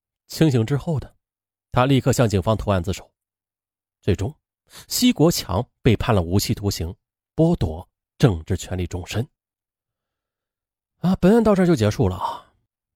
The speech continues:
相信各位听友在听完这个之后，特别是已经结婚的听友们，应该感触还是很深的啊。当初他俩冲破了种种的阻挠，西国强和吴小平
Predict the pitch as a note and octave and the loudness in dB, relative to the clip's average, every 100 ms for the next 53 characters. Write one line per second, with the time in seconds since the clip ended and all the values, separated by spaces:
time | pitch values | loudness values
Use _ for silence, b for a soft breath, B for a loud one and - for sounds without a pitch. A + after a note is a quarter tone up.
0 | _ - C4 A3+ A3 G3+ F3+ F3+ A#2+ C#3 | _ 4 4 6 4 4 4 2 2 2
1 | D3+ D3 A3 E3+ F3 G3+ F#3 A2 - D#3 | 0 0 2 2 2 0 0 -2 -2 -8
2 | - F#3+ D#3+ - _ _ _ - C3 C3 | -6 -4 -4 -6 _ _ _ -2 0 0
3 | - C3 - _ - G#2+ B2 - _ _ | 0 -2 -4 _ -10 -4 -2 -4 _ _
4 | _ - A#2+ - G3+ A3+ G#3+ - _ _ | _ -4 -4 0 0 0 -4 -8 _ _
5 | _ _ _ _ - B2+ F2 - _ _ | _ _ _ _ -4 -2 -2 -6 _ _
6 | _ _ A#2 A2 G#2+ F2 E2+ - G#2+ - | _ _ -6 -4 -4 -6 -8 -10 -10 -8
7 | F#2+ - F2 - C#3 C3 - _ _ _ | -10 -8 -8 -4 -4 -4 -12 _ _ _
8 | _ _ _ _ _ B B B _ G#3+ | _ _ _ _ _ B B B _ 2
9 | G#3 G3+ E3+ F3 B2 G2 A2 b b - | 2 2 2 0 0 -2 -6 b b -10
10 | - C4 B3 A#3 F3+ D#3 D3+ - _ - | -4 -2 -2 0 2 2 0 -6 _ 2
11 | D#3+ B3+ - A#2+ G2 C3+ - _ _ - | 4 2 0 -2 -2 -4 -6 _ _ -10
12 | - B2 G3+ - _ _ _ _ _ _ | -2 4 2 2 _ _ _ _ _ _
13 | _ _ B B - B3 G#3 F#3 E3 C3 | _ _ B B 0 2 4 4 2 0
14 | C3 C3 B2+ F2 G#2+ | 0 0 2 0 -2